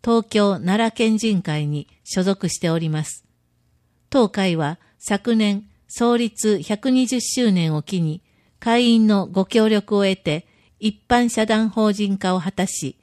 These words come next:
県人会が故郷奈良と主体的に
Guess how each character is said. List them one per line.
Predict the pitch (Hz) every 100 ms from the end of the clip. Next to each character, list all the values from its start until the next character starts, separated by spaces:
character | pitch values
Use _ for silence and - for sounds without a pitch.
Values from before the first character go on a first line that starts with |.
| _ _ _ _
県 | - 262 254
人 | 247 202
会 | 180 170
が | 160 151 - _ _
故 | - 247
郷 | 202 170 160
奈 | 196 190
良 | 156
と | 160 147 _ _ -
主 | -
体 | 220 262 262
的 | 247 -
に | 226 226 -